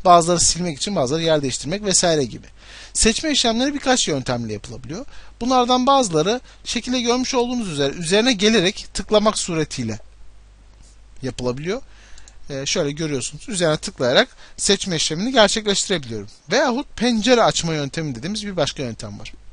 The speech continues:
Pencere açma yöntemi, e, iki farklı şekilde oluyor. Biri, e, şurada sol tarafta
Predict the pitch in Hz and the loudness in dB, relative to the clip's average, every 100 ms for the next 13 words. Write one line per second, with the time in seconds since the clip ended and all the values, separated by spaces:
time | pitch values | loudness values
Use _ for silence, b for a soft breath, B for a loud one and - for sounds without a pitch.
0 | - - - - - - - - - 151 | -18 -20 -20 -20 -20 -20 -20 -18 -6 -2
1 | 165 226 240 247 247 208 214 277 B B | 0 0 0 -2 -4 -4 -6 -8 B B
2 | B 156 170 180 247 202 160 - 135 127 | B 2 2 0 2 2 0 -4 -6 -6
3 | 120 117 156 262 B B B B - 165 | -6 -6 -6 -8 B B B B -4 0
4 | 247 302 330 - - - 180 180 180 175 | 4 2 0 -12 -14 -4 0 2 2 0
5 | - - - - - - - 302 202 180 | -4 -20 -20 -20 -12 -4 -2 -2 4 2
6 | - b - - 269 302 - 233 196 - | 2 b -12 -4 -2 -2 4 6 4 4
7 | 147 165 | 2 2